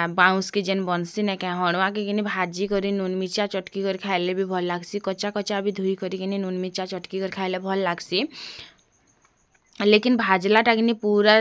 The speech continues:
ନାଇ କାଏଁ ଏନ୍ତା ସ୍ମେଲ ଦେସି ନାଇ କାଏଁ, ପୁରା ପାଗଲ ହେଇଯିବ, ତାର ବାସ୍ନା କିନି ପୁରା ଖତରନାକ ଲାଗ୍ସି ଜାନିଛ। ମତେ ହେ ବାସ୍ନା ଲାଗି ଏଖା ହଣୁଆ ପସନ୍ଦ ନା ହେଲେ କିନି ମତେ କାଣା ହେତେ ଟେଷ୍ଟ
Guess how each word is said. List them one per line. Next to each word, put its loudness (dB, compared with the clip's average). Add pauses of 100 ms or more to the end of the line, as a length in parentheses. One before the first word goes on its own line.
ନାଇ 0
କାଏଁ 0
ଏନ୍ତା 4
ସ୍ମେଲ -2
ଦେସି -4
ନାଇ 0
କାଏଁ, -4
ପୁରା -2 (680)
ପାଗଲ 8
ହେଇଯିବ, 2
ତାର 0
ବାସ୍ନା 0
କିନି 0
ପୁରା -2
ଖତରନାକ -2
ଲାଗ୍ସି 0
ଜାନିଛ। -4 (640)
ମତେ 0
ହେ 6
ବାସ୍ନା 4
ଲାଗି 4
ଏଖା -4
ହଣୁଆ 0
ପସନ୍ଦ -2
ନା -4
ହେଲେ -2
କିନି -4
ମତେ -2
କାଣା 2
ହେତେ -4
ଟେଷ୍ଟ -2